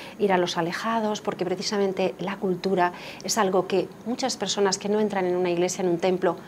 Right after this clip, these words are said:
valoran, y podríamos hablar con ellos, podría ser el atrio de los gentiles, podría ser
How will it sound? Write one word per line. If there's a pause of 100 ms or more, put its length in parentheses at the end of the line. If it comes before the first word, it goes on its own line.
(680)
valoran, (340)
y
podríamos
hablar
con
ellos,
podría
ser
el
atrio
de
los
gentiles,
podría
ser